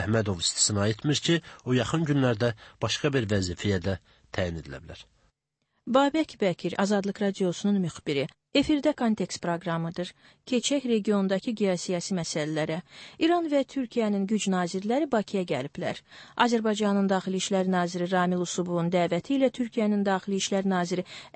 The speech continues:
Speaker 2: Əbdülqədir Aksu çərşənbə axşamı üç günlük səfərlə Bakıya gəlib. İranın Müdafiə Naziri Mustafa Məhəmməd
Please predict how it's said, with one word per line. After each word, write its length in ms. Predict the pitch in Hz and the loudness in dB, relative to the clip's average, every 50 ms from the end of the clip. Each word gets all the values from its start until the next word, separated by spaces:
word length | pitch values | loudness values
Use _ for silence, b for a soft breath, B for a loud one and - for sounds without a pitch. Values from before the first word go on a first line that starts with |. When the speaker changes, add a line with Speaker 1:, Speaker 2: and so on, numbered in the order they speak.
| 208 202 | 0 0
Speaker 2:
Əbdülqədir 640 | 190 - - 208 202 185 202 196 185 190 202 - | 0 2 0 0 2 2 2 2 2 2 0 0
Aksu 400 | - 185 175 - - - - 226 208 190 - | 0 -2 -2 -4 -6 -6 -2 -2 -2 0 0
çərşənbə 420 | - 202 185 175 - 190 180 185 185 175 | 0 2 2 2 2 0 2 2 0 0
axşamı 340 | 175 - - 185 185 214 190 185 | 0 -2 0 0 0 0 0 0
üç 100 | - - - | -2 -2 -2
günlük 260 | 196 180 180 185 - | 0 0 -2 -2 -4
səfərlə 480 | - - 175 - 190 185 185 190 185 185 | -4 -4 -2 0 0 0 2 2 0 2
Bakıya 360 | 180 175 170 - - 180 170 170 | 2 0 0 0 0 0 0 2
gəlib. 320 | - 170 160 156 170 - B B B B B | 2 0 0 0 -2 -4 B B B B B
İranın 380 | B 214 202 202 190 196 202 208 202 196 | B 2 4 4 4 4 4 4 2 2
Müdafiə 480 | 190 190 190 185 180 - - 196 190 | 2 2 2 2 2 0 0 2 2
Naziri 400 | 190 180 175 170 170 202 220 226 | 4 2 2 2 0 0 2 2
Mustafa 400 | 196 185 180 - - 180 - 202 | 2 2 0 -2 -4 -2 0 0
Məhəmməd 560 | 196 185 175 175 175 170 175 180 185 190 - | 2 2 2 2 2 2 2 0 0 0 -2